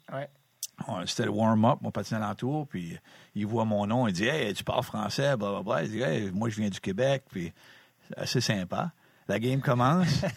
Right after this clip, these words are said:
Speaker 2: <laughs> dump in, je sors de mon net pour, euh, pour arrêter la rondelle. Bam ! <laughs> Il,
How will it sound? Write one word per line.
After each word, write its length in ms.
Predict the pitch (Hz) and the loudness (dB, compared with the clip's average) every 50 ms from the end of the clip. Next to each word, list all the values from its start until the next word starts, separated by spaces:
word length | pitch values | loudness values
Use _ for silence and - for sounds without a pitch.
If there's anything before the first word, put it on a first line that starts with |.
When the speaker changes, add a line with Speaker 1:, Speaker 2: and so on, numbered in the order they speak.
| - 349 - | 2 2 2
Speaker 2:
<laughs> 300 | - - 180 165 214 - | 2 0 -2 -2 2 4
dump 260 | 127 127 127 123 - - | 6 6 6 6 4 4
in, 260 | 143 151 180 202 202 190 - - - - - - 208 - - - - - | 4 6 6 4 4 0 -4 -8 -18 -20 -18 -18 -18 -18 -20 -18 -8 -4
je 100 | - 107 | -2 0
sors 320 | - - - 123 120 123 | 2 4 6 6 6 8
de 80 | 113 113 | 6 6
mon 200 | 110 113 113 117 | 6 6 6 6
net 180 | 120 135 135 | 6 4 4
pour, 260 | - - 127 117 113 110 | 4 4 4 6 6 6
euh, 120 | 104 104 | 6 4
pour 120 | 104 110 104 | 4 4 4
arrêter 260 | 104 107 110 110 113 | 4 4 4 4 4
la 80 | 110 110 | 4 4
rondelle. 460 | 107 104 104 104 113 120 127 131 123 - _ - - - - - | 4 2 2 2 2 0 0 -2 -4 -6 _ -2 -2 -2 -2 -6
Bam ! 440 | - 104 135 131 127 120 110 113 - 175 - - 262 - | 0 4 6 6 8 8 8 8 8 8 6 8 8 6
<laughs> 540 | - - 392 - 262 214 - 349 - - - | 8 8 8 8 10 8 8 8 6 6 8
Il, 160 | - 185 - | 8 8 8